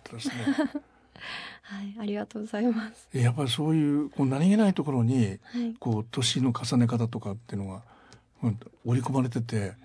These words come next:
Speaker 2: うん。
Speaker 1: いや、うまい人だなと思ってる。
Speaker 2: あ、光栄です。
Speaker 1: いえいえ。
Speaker 2: ありがとうございます。
Speaker 1: それは松本隆さんの影響があるんですかね？
Speaker 2: うーん、うん、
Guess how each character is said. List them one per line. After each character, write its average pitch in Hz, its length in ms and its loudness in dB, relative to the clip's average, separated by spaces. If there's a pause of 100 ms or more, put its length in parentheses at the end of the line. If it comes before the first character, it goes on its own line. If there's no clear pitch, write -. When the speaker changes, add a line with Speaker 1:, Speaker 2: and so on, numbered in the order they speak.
(140)
Speaker 2:
う 254 40 -8
ん。 254 280 -6
Speaker 1:
い 104 120 -4
や、 90 80 -2
う - 20 0 (120)
ま 92 260 -6
い 95 40 -6
人 98 220 -8
だ 95 100 -8
な 92 320 -8
と 104 100 -10
思 98 100 -4
っ 214 100 -10
て - 160 -16
る。 147 140 -14 (640)
Speaker 2:
あ、 - 40 -20
光 220 360 -8
栄 233 40 -12
で 226 160 -14
す。 - 220 -20 (240)
Speaker 1:
い 113 80 -2
え - 40 0
い 101 80 -2
え。 - 40 -2
Speaker 2:
あ - 40 -6
り 92 80 -8
が - 60 -14
と - 120 -20
う 233 40 -6
ご 233 60 -8
ざ - 80 -16
い - 180 -16
ま - 140 -16
す。 - 240 -20 (240)
Speaker 1:
そ - 160 0
れ 190 80 8
は 185 60 8
松 139 240 0
本 160 80 4
隆 147 300 2
さ - 100 2
ん 127 40 2
の 113 60 2
影 120 160 4
響 - 160 -6
が 110 140 2
あ - 40 -2
る 143 100 4
ん 117 80 -2
で - 80 -4
す - 100 0
か - 120 -10
ね？ 120 160 -8 (1120)
Speaker 2:
う 247 40 -2
ー - 20 2
ん、 247 800 2 (280)
う 233 340 2
ん、 - 200 -8